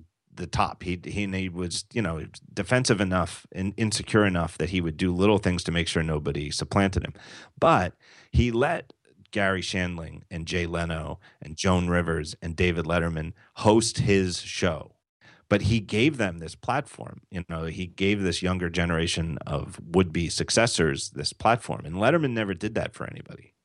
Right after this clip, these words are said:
Like, he never picked a twelve thirty host who was in any way a plausible replacement for himself. None, none of the people who've hosted the twelve thirty show after Letterman could ever have been considered for, uh, the Letterman spot.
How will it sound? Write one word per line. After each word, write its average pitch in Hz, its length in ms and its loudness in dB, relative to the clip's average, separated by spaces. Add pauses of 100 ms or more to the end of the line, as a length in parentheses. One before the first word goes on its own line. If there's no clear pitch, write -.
(140)
Like, 82 160 -4
he 104 120 -2
never 113 340 4
picked 104 420 -4
a - 40 -10
twelve 87 340 -6
thirty 85 340 -6 (280)
host 73 380 -8
who 80 460 -8
was 78 240 -8 (100)
in 82 160 -2
any 98 240 4
way 78 200 0
a 76 60 -4
plausible 78 760 -2 (240)
replacement 80 560 2
for 71 120 -6
himself. - 540 -6 (920)
None, 113 140 -2 (540)
none 117 280 4
of 113 120 -2
the 98 60 0
people 87 280 -2
who've 85 180 -6
hosted 82 360 -2
the 78 80 -4
twelve 85 240 -2
thirty 82 240 -4
show 71 240 -4
after 69 260 -8
Letterman 76 500 -6
could - 220 -2
ever 85 220 2
have 76 140 -4
been 69 180 -8
considered 78 680 0
for, 71 500 -4 (260)
uh, - 300 -4 (140)
the 71 100 -4
Letterman 76 400 0
spot. - 300 -8